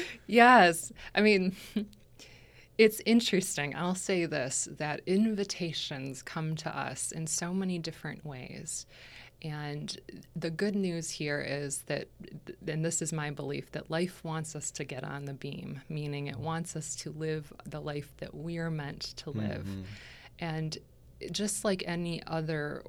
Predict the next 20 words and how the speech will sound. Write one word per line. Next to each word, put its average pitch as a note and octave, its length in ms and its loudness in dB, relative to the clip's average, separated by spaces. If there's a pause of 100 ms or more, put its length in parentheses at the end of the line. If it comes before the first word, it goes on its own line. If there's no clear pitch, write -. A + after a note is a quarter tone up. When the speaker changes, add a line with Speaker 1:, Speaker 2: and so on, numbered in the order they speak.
Speaker 1:
organic D#3 760 -4
being, D#3 640 -4 (500)
um, D3+ 540 -8 (560)
a F3+ 80 -6
living F#3 400 -2
being E3+ 380 -2
wants D#3+ 280 -8
to E3+ 100 -8
be D#3 440 -8 (100)
what E3+ 260 -6
it D#3 160 -8
is. - 520 -8 (380)
Now, D#3+ 520 -6 (460)
when E3 240 -4
there's E3 360 -4
a - 120 -8
s-, - 320 -6
series E3 500 -4
of - 140 -12
constraints, D#3+ 960 -6